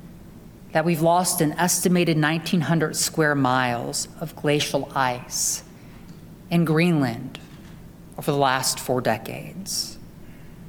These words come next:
We've heard that it's an area roughly the size of Delaware,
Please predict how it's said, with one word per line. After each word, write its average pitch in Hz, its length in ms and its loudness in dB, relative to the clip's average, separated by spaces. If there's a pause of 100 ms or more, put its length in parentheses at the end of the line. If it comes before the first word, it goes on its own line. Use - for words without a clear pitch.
(1080)
We've 185 160 4
heard 208 480 2
that 170 400 0 (800)
it's 190 140 2
an 180 100 6
area 196 400 4
roughly 175 400 2
the 156 120 0
size 151 420 2
of 131 120 -2
Delaware, 139 840 -2